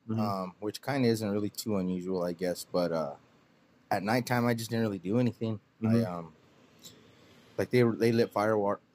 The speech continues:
Speaker 2: fireworks off here at the house with the kids and stuff, but I
Speaker 1: Nice.
Speaker 2: just, I just chilled in my room. But, um,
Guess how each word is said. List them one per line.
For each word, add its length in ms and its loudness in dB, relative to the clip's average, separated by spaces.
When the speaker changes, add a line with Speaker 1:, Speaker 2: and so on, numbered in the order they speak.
Speaker 2:
fireworks 540 2
off 180 -2
here 200 0
at 100 -4
the 80 -12
house 380 0
with 100 -12
the 80 -20
kids 280 -2
and 80 -6
stuff, 300 -6
but 120 -2
I 80 6
Speaker 1:
Nice. 80 0
Speaker 2:
just, 240 -8
I 80 -4
just 380 -6
chilled 260 -4
in 100 -2
my 100 -2
room. 340 2
But, 180 0
um, 240 -4